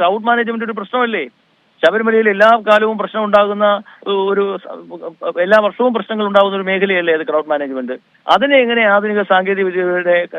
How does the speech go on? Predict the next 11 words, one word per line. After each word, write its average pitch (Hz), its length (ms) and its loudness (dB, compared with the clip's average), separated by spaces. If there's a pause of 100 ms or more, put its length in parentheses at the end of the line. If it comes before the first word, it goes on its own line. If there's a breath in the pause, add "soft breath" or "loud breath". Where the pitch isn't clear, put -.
സഹായത്തോടു 165 400 0
കൂടി 156 220 -6
എങ്ങനെ 151 160 -4
നന്നാക്കി 131 400 -4
എടുക്കാം? 110 360 -4
അതൊന്ന്. 110 360 -6 (580)
രണ്ടാമത്തെ 156 380 2
സബ്ജക്ട് 131 380 -4
അതാണ്. 139 300 2 (360)
മൂന്നാമത്തെ 185 560 0
സബ്ജക്ട് 160 320 -4